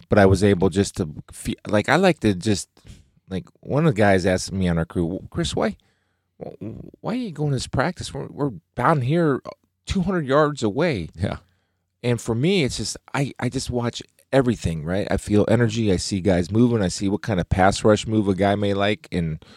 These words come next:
Speaker 1: or something, and it may transition into my broadcast. And so I'm gonna give up an hour and fifteen minutes of my time if it makes, it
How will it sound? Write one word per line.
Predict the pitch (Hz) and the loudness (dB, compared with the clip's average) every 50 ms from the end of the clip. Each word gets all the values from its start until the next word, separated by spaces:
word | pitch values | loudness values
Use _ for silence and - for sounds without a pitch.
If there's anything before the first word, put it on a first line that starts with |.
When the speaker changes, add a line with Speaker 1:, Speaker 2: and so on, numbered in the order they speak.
| - _ _ _ _ _ _ _ _ _ _ | -20 _ _ _ _ _ _ _ _ _ _
Speaker 1:
or | - | -8
something, | 107 - 113 104 - 117 104 | -4 -2 -2 0 0 0 0
and | 104 101 | 0 0
it | 101 92 | -2 -4
may | 78 113 113 113 104 | -4 -2 -2 -2 -2
transition | - - 120 113 107 95 107 110 - - - 117 | -2 0 0 0 0 0 -4 -4 -4 -4 -4 -4
into | 101 - - - 120 110 113 120 - _ _ _ _ _ _ _ _ _ _ | -4 -4 -4 -2 -2 -2 -2 -6 -10 _ _ _ _ _ _ _ _ _ _
my | - 110 117 | 0 0 0
broadcast. | - - 123 123 170 - - - 71 - - - - - | 4 6 6 6 6 4 0 -6 -8 -6 -8 -10 -6 -4
And | 107 98 | -4 -4
so | - - 117 107 101 95 95 90 90 - - _ _ _ _ _ _ | -2 2 4 6 6 6 6 4 2 -2 -8 _ _ _ _ _ _
I'm | - 110 131 147 | 0 2 4 4
gonna | 143 131 120 | 4 4 4
give | 92 123 131 139 135 | 4 4 4 6 6
up | 120 107 - - | 6 4 4 2
an | 98 104 | 2 4
hour | 104 107 104 101 | 4 4 4 4
and | 95 90 | 2 2
fifteen | - 113 107 - - - 113 104 | 0 -2 -2 -2 -4 -4 -2 -2
minutes | 101 104 104 98 - - | 0 0 0 -2 -2 -4
of | 90 | -2
my | 92 92 92 | 0 0 0
time | 90 - - 120 131 151 139 117 101 | 0 -2 -2 -2 0 0 0 0 -2
if | 98 - - | -2 0 0
it | 107 90 | -2 0
makes, | 98 120 113 - - - | 2 0 0 0 -2 -6
it | 104 98 - | -8 -8 -10